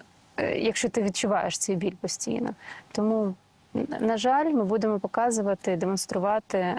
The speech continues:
раз за разом. Дуже хочеться, щоб цей перелік уже закінчився, щоб, ну, нам просто було, а,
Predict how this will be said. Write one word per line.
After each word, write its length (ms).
раз 220
за 160
разом. 460
Дуже 280
хочеться, 260
щоб 200
цей 340
перелік 480
уже 140
закінчився, 680
щоб, 220
ну, 140
нам 240
просто 300
було, 440
а, 420